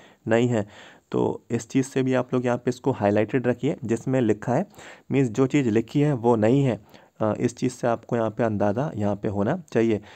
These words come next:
काफ़ी कैंडिडेट्स ने यहाँ पे ये मिस्टेक की है और काफ़ी कैंडिडेट्स को यहाँ पे फॉर्म, अ, गलत यहाँ पे, यहाँ पे फिल हो गए। और सिर्फ यही चीज़, सिर्फ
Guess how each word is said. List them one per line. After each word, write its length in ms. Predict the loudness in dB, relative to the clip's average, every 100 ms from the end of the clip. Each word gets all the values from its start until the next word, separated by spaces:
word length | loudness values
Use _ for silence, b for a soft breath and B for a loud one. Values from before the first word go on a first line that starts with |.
| B -4
काफ़ी 280 | -4 0 0
कैंडिडेट्स 460 | 0 0 0 -2
ने 60 | -2
यहाँ 120 | -4
पे 140 | -4 -4
ये 200 | -2 -2
मिस्टेक 440 | -2 -2 -4 -2
की 140 | -4
है 200 | -4 -6 -2
और 420 | 0 0 -2 -6 -2
काफ़ी 280 | -2 -2
कैंडिडेट्स 440 | -2 -2 0 -2 -4
को 120 | -4
यहाँ 140 | -2
पे 140 | -2 -4
फॉर्म, 380 | -2 -2 -2 -8 B B B -6
अ, 100 | -4
गलत 360 | 0 0 0 0
यहाँ 160 | -2
पे, 120 | 0
यहाँ 120 | -2 -2
पे 160 | -4
फिल 300 | -2 -2 -2 -8 _ -4
हो 100 | -2
गए। 240 | -2 -4 -12 _ _ _ _ _ B B B B B 0
और 340 | 2 2 -4 -16
सिर्फ 380 | -4 2 2 2 -4
यही 360 | -2 2 2 2
चीज़, 220 | 2 0
सिर्फ 340 | -2 -2 -2